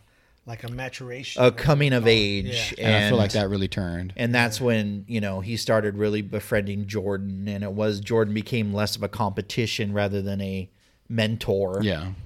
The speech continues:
Speaker 2: And then he matured tremendous. Like, I listen to interviews and I'm like, "How the hell do you not follow that guy?" Like, he had
Speaker 1: Right.
Speaker 2: a lot of,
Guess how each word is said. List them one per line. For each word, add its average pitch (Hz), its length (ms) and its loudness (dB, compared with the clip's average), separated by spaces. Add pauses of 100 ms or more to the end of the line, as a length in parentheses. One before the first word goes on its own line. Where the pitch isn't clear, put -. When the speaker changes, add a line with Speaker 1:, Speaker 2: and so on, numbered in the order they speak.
Speaker 2:
And 113 160 -2
then 110 200 2
he 113 400 -6
matured 104 640 -2
tremendous. 101 480 -6
Like, 98 220 -4
I 110 100 -2
listen 117 320 0
to 98 100 -4
interviews 98 520 -4
and 98 80 -8
I'm 107 100 -4
like, 95 400 -6 (840)
"How 139 200 -4
the 113 120 -4
hell 117 300 -2
do 110 140 -6
you 110 180 -4
not 101 760 -8 (280)
follow 131 360 -2
that 95 180 -8
guy?" - 320 -14
Like, 101 220 -8
he 123 180 -6
had 110 280 0
Speaker 1:
Right. 110 100 -6
Speaker 2:
a - 40 -4
lot 104 220 -2
of, 98 200 -6